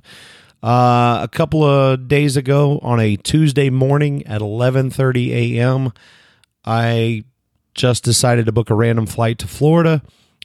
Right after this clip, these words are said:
and, uh, that flight was at four o'clock that afternoon. So at eleven thirty A M, I book a four o'clock flight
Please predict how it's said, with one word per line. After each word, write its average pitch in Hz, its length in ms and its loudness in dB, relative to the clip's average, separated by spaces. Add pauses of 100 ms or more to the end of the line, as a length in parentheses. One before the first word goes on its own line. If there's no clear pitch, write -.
(140)
and, 107 420 0
uh, 98 440 0
that 110 180 -2
flight 117 320 -2
was 113 120 -2
at 117 100 -4
four 110 280 0
o'clock 101 280 -2
that 95 140 0
afternoon. 92 480 -2 (120)
So 95 160 -4
at 85 60 -4
eleven 120 380 0
thirty 131 300 0
A 127 260 0
M, 104 120 0
I 101 60 0
book 98 200 -2
a 92 40 -6
four 110 260 -2
o'clock 107 260 -4
flight 98 380 -4